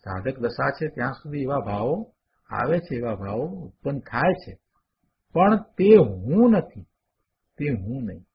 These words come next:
તેઓ મારા શુદ્ધ એક ચિન્મય સ્વભાવથી ભિન્ન જ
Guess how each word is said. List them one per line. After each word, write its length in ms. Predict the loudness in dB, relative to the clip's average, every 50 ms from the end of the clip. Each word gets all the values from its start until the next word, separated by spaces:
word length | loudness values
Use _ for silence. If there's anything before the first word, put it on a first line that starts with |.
| _ _
તેઓ 280 | _ -2 0 0 2 2 2
મારા 380 | 2 2 2 2 2 2 0 -2
શુદ્ધ 340 | -4 -8 -8 -8 -6 -6 -6 -4
એક 200 | -2 -4 -4 -4 -8 _ _
ચિન્મય 380 | -8 -6 -6 -4 -4 -4 -4 -4
સ્વભાવથી 720 | -6 -8 -10 -8 -6 -2 0 0 0 0 -2 -4 -6 -6 -6 -8 _ _ _ _ _ _ _ _ _ _ _ _ -10
ભિન્ન 320 | -4 0 2 4 6 6
જ 140 | 6 4